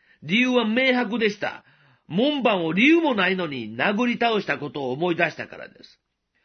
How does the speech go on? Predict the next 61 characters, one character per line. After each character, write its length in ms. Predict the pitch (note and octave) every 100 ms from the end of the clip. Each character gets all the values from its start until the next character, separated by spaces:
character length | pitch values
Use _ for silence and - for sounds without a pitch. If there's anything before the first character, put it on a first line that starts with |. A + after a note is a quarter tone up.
| _ _ -
美 420 | E3+ - F#3 F3+
し 120 | -
い 20 | D3
自 220 | C3 E3
然 160 | G3+ F#3
の 120 | F3
中 260 | A#2+ -
で、 180 | C2+ - _ _ _
私 480 | C3 F3 A#3 A#3 E3+
だ 140 | C4
け 160 | B3 C#4
が 260 | G#3+ B2+ - _
な 320 | C3 E3 A#3
ん 80 | D#4+
て 120 | G4
醜 460 | B3+ B3 E4 F4+ E4
い 40 |
ん 20 | G3
だ 120 | C#3
ろ 260 | A2 -
う。 840 | _ _ _ _ _ _ _ _ -
彼 200 | G#3+ A3+
は 100 | G3+
門 240 | C4 D4+
番 120 | B3+
の 100 | F3+
と 120 | D#3+ G3
こ 120 | A3+
ろ 120 | G#3+
へ 40 |
行 120 | A3 -
っ 40 |
て、 300 | E3 B2+ - _ _ -
土 260 | A#2+ E3+
下 120 | F3+ G#3
座 180 | A3
し 120 | G3+ -
て 280 | G#3 - -
謝 240 | C4+ C#4+
る 260 | C4+ B3 A#3+
と、 280 | A3 G3+ - _ _ _
心 420 | B3 B3 E4+ E4+
の 120 | E4
中 260 | D4 G3 D#3+
か 120 | C#3
ら 280 | B2 G2+ -
新 460 | - A#3+ D4+ D4+ D4+
し 240 | - G3 E3
い 40 |
喜 280 | F3+ F#3+ F3
び 120 | D#3
が 120 | C3+
湧 200 | C3+ G3+
い 60 | A3+
て 120 | A#3
く 80 | D#3
る 60 |
ん 40 | C3
で 80 | -
す 100 | A#2+
ね。 280 | A2 -